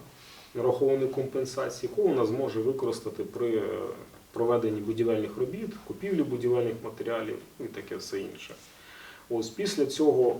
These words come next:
коли вона використала дев'яносто відсотків від першого траншу, вона так само по аналогії з пошкодженими об'єктами подає повідомлення про потребу проведення проміжної верифікації.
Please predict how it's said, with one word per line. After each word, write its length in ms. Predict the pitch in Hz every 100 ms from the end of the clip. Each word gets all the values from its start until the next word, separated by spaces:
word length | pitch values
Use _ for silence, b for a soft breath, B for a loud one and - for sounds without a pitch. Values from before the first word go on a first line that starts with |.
| -
коли 120 | 127
вона 180 | 127 120
використала 520 | 123 127 123 - 113
дев'яносто 420 | 123 127 117 -
відсотків 540 | 117 117 123 120 - 113
від 100 | 113
першого 360 | 135 - 156
траншу, 460 | 160 269 208 - 135
вона 200 | 147 135
так 200 | 127 -
само 320 | - 123 113
по 180 | 113 131
аналогії 440 | 127 123 127 113
з 240 | 107 107 117 107 101
пошкодженими 540 | 107 - 117 117 113
об'єктами 420 | 110 120 117 110
подає 540 | 110 120 123 120 117 107 B B B
повідомлення 640 | 139 143 175 247 214 190 180 165
про 180 | 147 139 135 B B B
потребу 420 | 131 147 139 127
проведення 560 | 127 131 131 123 120
проміжної 520 | 117 131 127 117 127 120
верифікації. 800 | 120 117 123 123 120 113 110